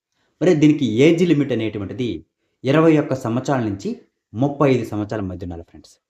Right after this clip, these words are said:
So, ఏజ్ లిమిట్ ఇరవై సంవత్స-, ఇరవై ఒక్క సంవత్సరాలకు తగ్గకూడదు, ముప్పై ఐదు సంవత్సరాలకు పెరగకూడదు. So, ఇక్కడ చూడండి, జనరల్ ఇన్‌స్ట్రక్షన్స్‌లో మళ్ళీ మనకు, so, అంటే ఏమి ఇచ్చారంటే, prescribed age limit should be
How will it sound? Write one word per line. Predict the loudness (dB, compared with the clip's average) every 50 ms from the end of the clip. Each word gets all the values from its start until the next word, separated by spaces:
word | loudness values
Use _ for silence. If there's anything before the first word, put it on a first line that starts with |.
| _ _ _ _
So, | -12 -8 -6 -4 -2
ఏజ్ | -2 -2 0
లిమిట్ | 0 -2 -2 -2 -2 0 0 0 0 -2 -8 _ _ _ _ _ -8
ఇరవై | -6 -4 -2 -2
సంవత్స-, | -4 -4 -4 -4 -4 -4 -6 -8 -10 -8
ఇరవై | -4 -2 -2 -2
ఒక్క | -2 -4 -6
సంవత్సరాలకు | -6 -4 -4 -2 -2 -2 -2 -2 -4 -4 -6 -6
తగ్గకూడదు, | -4 -2 0 0 0 2 2 2 2 0 -2 -10 -20 _ _ _ -2
ముప్పై | -2 0 2 2 2 2
ఐదు | 2
సంవత్సరాలకు | 0 -4 -4 -4 -6 -6 -6
పెరగకూడదు. | -8 -8 -8 -8 -10 -12 -14 -14 -14 -18 _ _ _ _ _ _ _ _
So, | -2 0 0 0
ఇక్కడ | 0 2 2 2
చూడండి, | 4 4 2 2
జనరల్ | 0 0 0 2 2 2 2 2
ఇన్‌స్ట్రక్షన్స్‌లో | 4 2 2 0 -2 -6 -6 -6 -8 -6 -6 -6
మళ్ళీ | -4 -4 -4 -6 -6 -8
మనకు, | -8 -8 -8 -8 -10 -10 -12 -16 _ _ -20 -14 -8
so, | -6 -6 -6 -6 -8
అంటే | -8 -8 -4 -2 0 0 0 0
ఏమి | 0 -2
ఇచ్చారంటే, | -2 -2 -4 -4 -2 -4 -4 -4 -4 -8 -12 _ _ _ _ _ _ _ 0
prescribed | 2 2 2 0 0 2 4 4 4 2 0 -2 2 4 6
age | 6 6 6 4 2
limit | 4 2 2 0 -4 -10 -10 -8
should | -6 -6 -4 -2 -2
be | -2 -2